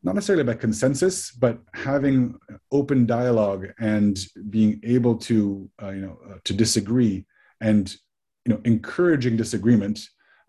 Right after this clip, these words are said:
uh, so that you can really debate ideas. Um, that's, you know, has been and continues to be a, a real challenge. Uh, you know, how can you create an atmosphere and a culture where you can create,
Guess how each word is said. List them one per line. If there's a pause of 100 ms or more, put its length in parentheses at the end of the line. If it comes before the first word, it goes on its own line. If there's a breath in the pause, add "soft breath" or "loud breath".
uh,
so
that
you
can
really
debate
ideas. (760 soft breath)
Um,
that's, (200)
you
know, (140)
has
been
and
continues
to
be
a,
a
real
challenge. (120)
Uh,
you
know,
how
can
you (680)
create
an
atmosphere
and
a
culture
where (380)
you
can (480)
create,